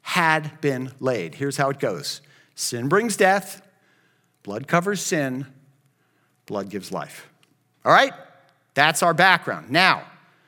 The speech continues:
let's see how God began to reveal this plan to his people, which takes us to our second point. What are the details of God's radical plan? So God's radical plan would be different than anything that they had experienced up until that point.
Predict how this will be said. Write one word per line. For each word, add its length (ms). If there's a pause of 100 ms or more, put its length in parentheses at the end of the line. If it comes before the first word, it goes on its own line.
(220)
let's 280
see 520
how 140
God 460
began 360
to 120
reveal 560
this 240
plan 340
to 100
his 200
people, 400
which 180
takes 260
us 120
to 80
our 80
second 300
point. 280 (280)
What 360
are 300
the 140
details 500
of 80
God's 280
radical 340
plan? 360 (320)
So 160
God's 440
radical 380
plan 500 (280)
would 120
be 120
different 540
than 160 (120)
anything 480
that 120
they 80
had 180
experienced 880
up 160
until 280
that 260
point. 540